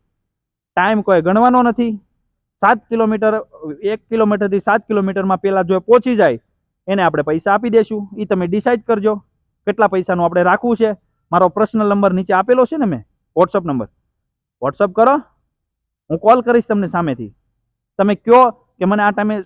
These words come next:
આ સમયે મને કોલ કરો, કેમ કે તમારું રનિંગ પણ પૂરું થઈ જાય છે. તમે બીજી લાઈફવાળા હશો ને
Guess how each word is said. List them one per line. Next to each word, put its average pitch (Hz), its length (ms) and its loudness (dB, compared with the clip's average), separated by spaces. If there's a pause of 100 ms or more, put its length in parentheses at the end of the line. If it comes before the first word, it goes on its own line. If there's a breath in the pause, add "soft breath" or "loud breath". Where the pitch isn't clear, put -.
આ 190 120 2
સમયે 202 320 -2
મને 196 200 -2
કોલ 214 260 2
કરો, 131 260 -2
કેમ 165 200 -8
કે 170 100 -4
તમારું 170 320 -2
રનિંગ 175 260 -2
પણ 180 120 -4
પૂરું 180 240 -2
થઈ 180 140 -2
જાય 180 120 -2
છે. 180 120 -8
તમે 175 220 -4
બીજી 170 260 -2
લાઈફવાળા 180 440 0
હશો 240 200 -4
ને 254 140 -6